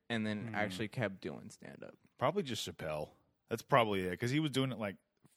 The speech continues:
Speaker 2: fourteen.
Speaker 1: Oh, shit.
Speaker 2: Yeah.
Speaker 1: Yeah, but he probably was also like, "Oh, I need to be one of them."
Speaker 2: Oh, I'm sure. No,
Speaker 1: Yeah.
Speaker 2: I'm sure. I, I mean, that's probably, if you actually had that, uh,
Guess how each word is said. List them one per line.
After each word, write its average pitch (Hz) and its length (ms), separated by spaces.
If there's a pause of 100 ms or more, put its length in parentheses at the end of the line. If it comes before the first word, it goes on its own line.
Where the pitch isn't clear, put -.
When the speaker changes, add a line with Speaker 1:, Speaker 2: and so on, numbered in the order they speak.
(100)
Speaker 2:
fourteen. 104 640 (840)
Speaker 1:
Oh, 107 760
shit. - 340 (120)
Speaker 2:
Yeah. 95 340 (100)
Speaker 1:
Yeah, 131 240
but 151 180
he 202 100
probably 180 320
was 143 240
also 113 360
like, 67 240
"Oh, 58 160
I 62 140
need 101 220
to - 60
be 82 180
one 62 160
of 50 80
them." - 240 (200)
Speaker 2:
Oh, 170 60
I'm 160 140
sure. 104 400
No, 131 160
Speaker 1:
Yeah. 113 80
Speaker 2:
I'm 117 100
sure. 90 400
I, 131 220
I 131 100
mean, 131 140
that's 123 160
probably, 110 580 (640)
if 160 180
you 175 160
actually 147 340
had 131 220
that, 120 260
uh, 107 120